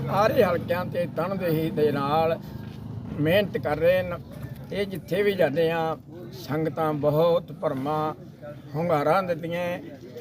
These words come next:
ਇਹ ਬਹੁਤ ਹੀ ਚੜ੍ਹਦੀ ਕਲਾ ਹੈ, ਬਹੁਤ ਵੱਡੀ ਅਸੀਂ ਇਹਨਾਂ ਸੀਟਾਂ 'ਤੇ ਜਿੱਤ ਪ੍ਰਾਪਤ ਕਰਨੀ ਹੈ। ਗੁਰੂ ਮਹਾਰਾਜ ਬਖਸ਼ਿਸ਼ ਕਿਰਪਾ ਕਰਨਗੇ, ਚੜ੍ਹਦੀ ਕਲਾ ਹੈ।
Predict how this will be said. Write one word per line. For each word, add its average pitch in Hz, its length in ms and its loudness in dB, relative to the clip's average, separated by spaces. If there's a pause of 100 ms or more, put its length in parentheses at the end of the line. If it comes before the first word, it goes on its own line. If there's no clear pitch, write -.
(120)
ਇਹ 196 120 -2
ਬਹੁਤ 185 400 4
ਹੀ 190 100 -4
ਚੜ੍ਹਦੀ 190 380 -4
ਕਲਾ 139 240 -4
ਹੈ, 110 140 -6 (160)
ਬਹੁਤ 170 380 4
ਵੱਡੀ 160 420 0
ਅਸੀਂ 165 420 -2 (500)
ਇਹਨਾਂ 214 280 2
ਸੀਟਾਂ 156 420 -2
'ਤੇ 147 260 2
ਜਿੱਤ 143 280 -4
ਪ੍ਰਾਪਤ 139 420 -2
ਕਰਨੀ 151 400 -2
ਹੈ। 156 220 0 (420)
ਗੁਰੂ 190 200 2
ਮਹਾਰਾਜ 156 440 2
ਬਖਸ਼ਿਸ਼ 143 420 -4
ਕਿਰਪਾ 147 340 -4
ਕਰਨਗੇ, 160 520 -2
ਚੜ੍ਹਦੀ 160 420 -2
ਕਲਾ 160 220 2
ਹੈ। 160 180 4